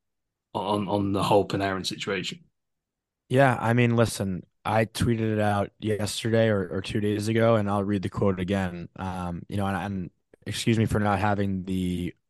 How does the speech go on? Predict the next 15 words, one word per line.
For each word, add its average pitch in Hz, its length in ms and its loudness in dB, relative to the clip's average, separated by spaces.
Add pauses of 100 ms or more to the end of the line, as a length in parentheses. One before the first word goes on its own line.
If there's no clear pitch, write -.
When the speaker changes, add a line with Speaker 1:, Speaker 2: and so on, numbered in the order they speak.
(220)
Speaker 2:
author 95 400 2
for - 100 -8
the 98 120 -2
article. 107 360 2
I 101 120 4
just 98 260 -6
saw 98 140 0
this 92 160 -4
little 95 160 -2
blurb 92 360 -2
going 113 220 2
around, 120 400 2 (560)
and 98 460 -2
it 104 100 4
was, 101 480 0